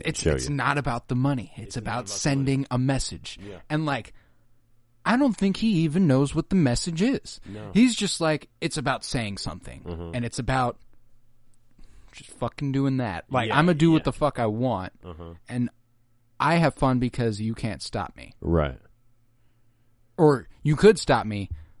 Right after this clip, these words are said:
Speaker 1: but you continuously choose not to,
Speaker 2: Uh-huh.
Speaker 1: you know, with the not killing him.
Speaker 2: Yeah. Yeah. And
Speaker 1: God.
Speaker 2: it, it's,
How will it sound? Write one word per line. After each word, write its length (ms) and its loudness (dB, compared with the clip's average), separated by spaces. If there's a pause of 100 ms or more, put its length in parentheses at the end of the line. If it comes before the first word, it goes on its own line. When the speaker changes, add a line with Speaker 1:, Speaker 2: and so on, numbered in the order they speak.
Speaker 1:
but 120 0
you 80 -2
continuously 680 2
choose 280 -4
not 240 -8
to, 140 -12 (100)
Speaker 2:
Uh-huh. 220 -10
Speaker 1:
you 120 -2
know, 300 -4
with 200 -8
the 240 -8 (140)
not 200 -8
killing 300 -10
him. 80 -8
Speaker 2:
Yeah. 160 -4 (1400)
Yeah. 260 -6 (440)
And 180 -4
Speaker 1:
God. 40 -10 (260)
Speaker 2:
it, 280 -2
it's, 220 -4